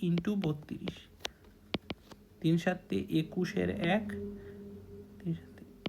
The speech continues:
ওয়ান ওয়ান, ওয়ান ওয়ান জিরো প্লাস সাঁইত্রিশ দুগুণে চুয়াত্তর।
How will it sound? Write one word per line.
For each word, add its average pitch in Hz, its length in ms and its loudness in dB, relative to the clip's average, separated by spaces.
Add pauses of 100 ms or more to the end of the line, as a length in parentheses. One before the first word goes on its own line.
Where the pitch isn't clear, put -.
(480)
ওয়ান 170 280 8
ওয়ান, - 220 2 (1500)
ওয়ান 160 200 8
ওয়ান 170 160 6
জিরো 175 340 6 (320)
প্লাস 170 280 4
সাঁইত্রিশ 160 420 4
দুগুণে 165 260 2
চুয়াত্তর। 165 580 2